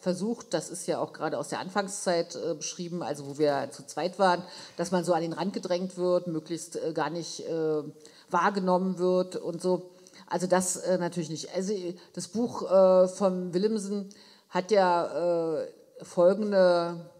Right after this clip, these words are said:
sozusagen folgende Grundkonstruktion, wer es nicht gelesen hat. Also Willemsen hat,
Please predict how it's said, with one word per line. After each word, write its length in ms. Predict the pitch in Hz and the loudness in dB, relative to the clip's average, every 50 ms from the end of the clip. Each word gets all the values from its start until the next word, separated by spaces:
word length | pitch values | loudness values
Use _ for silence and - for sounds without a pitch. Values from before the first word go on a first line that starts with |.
| - - _ _ _ _ _ _ - | -20 -20 _ _ _ _ _ _ -18
sozusagen 480 | - 170 - - 170 170 175 165 170 170 | -16 -14 -12 -6 -2 2 2 2 2 0
folgende 340 | - 190 175 175 180 175 160 | 0 2 2 2 2 0 -4
Grundkonstruktion, 1160 | 175 170 202 240 269 - - 185 - 190 - - 220 214 214 - - 220 - - 208 196 190 | 0 0 0 0 0 -2 -6 -10 -10 -8 -6 -6 -6 -6 -6 -8 -10 -10 -6 -4 -4 -2 0
wer 80 | 180 | 0
es 80 | 170 170 | -2 -2
nicht 180 | 190 185 185 - | -2 -6 -4 -4
gelesen 400 | 185 160 170 185 190 208 208 208 | -4 -2 -2 -4 -4 -4 -4 -4
hat. 220 | 208 196 196 - - - - - - - _ _ - | -4 -6 -6 -10 -20 -20 -20 -20 -20 -20 _ _ -12
Also 200 | - 175 165 170 | -10 -8 -6 -4
Willemsen 520 | 180 202 208 208 202 190 190 196 196 190 | -2 -2 0 -2 -2 -4 -4 -6 -4 -2
hat, 360 | 185 185 180 180 - - 202 | -2 -2 -4 -4 -8 -10 -8